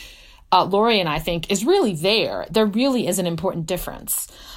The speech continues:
In the marriage case, like, if, if he decides to get married, he's gonna become a different person. So that means if it's going to be, in any sense, a rational decision, it won't be a rational decision in the same sense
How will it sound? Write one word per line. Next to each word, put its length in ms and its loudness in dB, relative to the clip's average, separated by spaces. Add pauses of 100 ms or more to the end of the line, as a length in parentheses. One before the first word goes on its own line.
(140)
In 140 2
the 80 4
marriage 480 2
case, 260 -2
like, 160 0
if, 280 -2
if 140 0
he 80 0
decides 420 4
to 80 -2
get 160 0
married, 260 2
he's 140 -2
gonna 180 4
become 300 2
a 40 2
different 300 0
person. 600 -4 (100)
So 180 2
that 280 2
means 480 2 (160)
if 260 4
it's 160 0
going 280 4
to 40 2
be, 380 0 (100)
in 140 0
any 160 2
sense, 240 0
a 60 0
rational 420 0
decision, 320 0
it 160 0
won't 340 4
be 80 2
a 60 2
rational 320 0
decision 280 -6
in 60 -6
the 100 -4
same 680 0
sense 480 -10